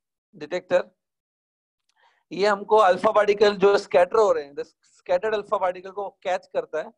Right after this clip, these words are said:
और detect कर लेता है। तो this is a experimental arrangement, ये पूरा arrangement है गीगर मार्टसन का। तो आपको टेंथ में ना थोड़ा गलत सिखाया गया है। This experiment was not done by Rutherford actually.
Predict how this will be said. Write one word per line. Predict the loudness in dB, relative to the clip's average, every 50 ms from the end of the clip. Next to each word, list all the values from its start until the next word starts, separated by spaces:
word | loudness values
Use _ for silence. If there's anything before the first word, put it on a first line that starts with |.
| _ _ _ _ _ _ _ -18
और | -18 -16
detect | -12 -8 -6 -6 -6 _
कर | -10 -14 -14
लेता | -14 -20 _ -20 -20
है। | -20 _ _ _ _ _ _ _ _ _ _ -16
तो | -12
this | -10 -10 -10 -4
is | 0 0
a | 2 2 2 0 -4
experimental | -4 -6 -6 -6 -4 -4 -4 -6 -6 -6 -4 -2
arrangement, | 0 0 -2 -2 -8 -12 -14 -14 -14 -14 -16 _ _ _ _ _ _ _
ये | -20 -14
पूरा | -8 -4 -2 -2
arrangement | -2 -4 -6 -14 -16 -16 -16 -12 -6 -4
है | -4 -4 -6 -8 _ _ _ _ _ _ _ _ _ _
गीगर | -20 -16 -8 -6 -6 -4 -4
मार्टसन | -4 -6 -6 -6 -8 _ -14 -14 -12 -12
का। | -12 -12 -14 _ _ _ _ _ _ _ _ _ _ _ _ _ _ _ _ _ _ _ _ _ _ _ _ -10
तो | -6
आपको | -4 -4 -2 -2 -4 -4
टेंथ | -4 -4 -6 -6 -8 -10
में | -10 -8
ना | -8 -6
थोड़ा | -6 -6 -4
गलत | -2 -2 -2 -2 -4
सिखाया | -6 -10 -10 -6 -6 -6 -4 -6
गया | -8 -10 -12 -12
है। | -14 -16 _ _ _ _ _ _ _ _ -12
This | -8 -8 -8
experiment | -8 _ -4 -2 -2 -2 -2 -4 -8 -6 -4 -2
was | 0 -2 -2 -4 -8 -4 -2
not | -2 -2 -2
done | -2 -2 -4 -4 -4 -2
by | -2 -2 -2
Rutherford | -2 0 0 0 0 -2 -4 -6 -6
actually. | -6 -10 _ _ -20 -20 -20 -20